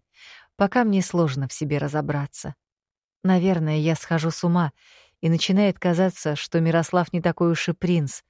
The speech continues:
каким я его нарисовала в фантазии. Всплывают странные мелочи, несостыковки, связанные с ним, на которые я охотно закрывала глаза. Очень хочется с подругой обсудить,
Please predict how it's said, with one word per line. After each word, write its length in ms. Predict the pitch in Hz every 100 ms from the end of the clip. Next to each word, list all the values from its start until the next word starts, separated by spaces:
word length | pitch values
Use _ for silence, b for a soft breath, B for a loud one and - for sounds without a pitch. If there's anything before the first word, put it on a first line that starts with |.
| _ _ _
каким 320 | - 175 - 160
я 220 | 151 156
его 140 | 147
нарисовала 680 | 147 151 143 165 147 135 131
в 40 |
фантазии. 840 | - 160 151 160 147 135 143 143 151 _ _ _ _ B B B B B _
Всплывают 720 | - - 190 190 196 196 185
странные 540 | - 175 175 165 165
мелочи, 600 | 151 160 170 156 - - - _ b b b -
несостыковки, 880 | 196 208 - 190 - 175 - -
связанные 640 | 151 160 165 151 156 151
с 140 | 151 -
ним, 260 | 156 151 - _ _ _
на 80 | 170
которые 400 | 175 170 170 165
я 160 | 165
охотно 380 | 156 180 170 156
закрывала 480 | 151 156 151 143 143
глаза. 460 | 147 156 143 135 - _ _ _ b b b b b _ -
Очень 340 | 196 - 185
хочется 540 | - 226 - 151 - 139
с 100 | -
подругой 500 | 170 175 202 156 139
обсудить, 600 | - - 143 139 -